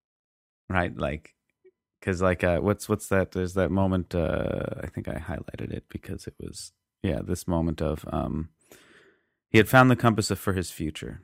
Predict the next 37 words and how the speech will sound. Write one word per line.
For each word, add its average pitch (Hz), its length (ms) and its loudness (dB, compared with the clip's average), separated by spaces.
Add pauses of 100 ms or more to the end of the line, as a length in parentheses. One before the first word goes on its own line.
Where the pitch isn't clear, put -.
(140)
and 95 80 0
like 92 160 0
all 98 140 4
gifted 92 340 -6
abominations 82 680 -6
for - 100 -12
whom 87 180 -6
some 90 200 -4
external 90 400 -4
event 85 280 -4
makes 85 240 -8
straight 85 460 -8
the 85 120 -8
way 80 220 -4
down 82 380 -4
into 82 180 -8
the 80 100 -10
chaotic 80 480 -6
vortex 82 500 -8
of 78 100 -10
their - 120 -8
souls, 92 540 -2
Grenouille 92 420 -2
never 90 300 -2
again 85 400 -4
departed 87 580 -2
from 82 160 -6
what 80 160 -2
he 90 80 -4
believed 82 380 -4
was 82 160 -6
the 78 80 -8
direction 85 580 -4
fate - 360 -6
had 80 160 -8
pointed 101 340 0
him. 80 260 -2